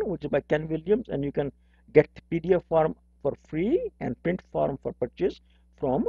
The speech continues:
Vedic Maths site, vedicmaths dot org, which is Vedic Math Academy's site. Let's continue here. Now then, Tirthaji's book, and which is a main reference for, uh, the,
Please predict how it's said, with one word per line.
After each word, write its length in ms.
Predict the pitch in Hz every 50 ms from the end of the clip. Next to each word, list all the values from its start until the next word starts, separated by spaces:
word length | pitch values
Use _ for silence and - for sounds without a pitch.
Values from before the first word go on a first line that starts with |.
| 415 -
Vedic 360 | 156 135 139 139 131 139 135 -
Maths 320 | 131 123 120 120 - - - _ _ _ _ _ _ _ _ _ _ _ _ _ _ _ _ -
site, 280 | - - - 110 110 -
vedicmaths 540 | - 117 110 113 120 - 120 123 120 117 -
dot 220 | - 110 107 - -
org, 200 | 104 139 208 262 - _ _ _ _ _
which 180 | 120 120 -
is 140 | 131 127 123
Vedic 360 | 107 120 123 120 127 123 - -
Math 340 | 127 120 117 123 175 214 - - 440 -
Academy's 580 | - - - 147 123 - - 117 117 123 - - - -
site. 440 | - - - - - - - - - - _ -
Let's 240 | - _ - -
continue 360 | - - - - - 180 185 170
here. 180 | 196 233 - 480 - _ _ _ _ _ _ _ _ _ _ _ _ _
Now 240 | - 131 139 147 147
then, 360 | 139 160 175 175 170 165 151 - _ _ _ _ _
Tirthaji's 400 | - 156 - - 196 185 202 214
book, 280 | 202 180 196 262 - - - 381 392 302
and 340 | 185 156 147 143 151 151 139
which 220 | 135 143 135 -
is 100 | 156 143
a 60 | 156
main 280 | 151 147 156 160 170 160
reference 380 | 156 160 147 - - 165 165 -
for, 380 | - - - 139 131 139 175
uh, 340 | 302 480 415 - - - 151
the, 520 | 135 131 139 139 165 262 370 349 - -